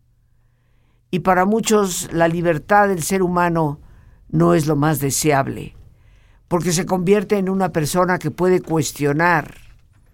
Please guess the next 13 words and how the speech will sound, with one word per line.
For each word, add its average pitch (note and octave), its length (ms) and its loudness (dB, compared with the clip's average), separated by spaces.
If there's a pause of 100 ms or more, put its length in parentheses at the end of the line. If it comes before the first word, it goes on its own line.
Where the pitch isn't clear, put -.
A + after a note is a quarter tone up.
(960)
que F3+ 120 0
puede G#3+ 600 2
apuntar G3 800 0
hacia D#3+ 420 -2
lo D#3+ 160 0
que D#3 140 -4
tal D3 240 -2
vez E3 300 -2
no F3 180 -2
es D#3 160 -2
el D3 120 -2
más D#3 380 0
correcto B2+ 720 -8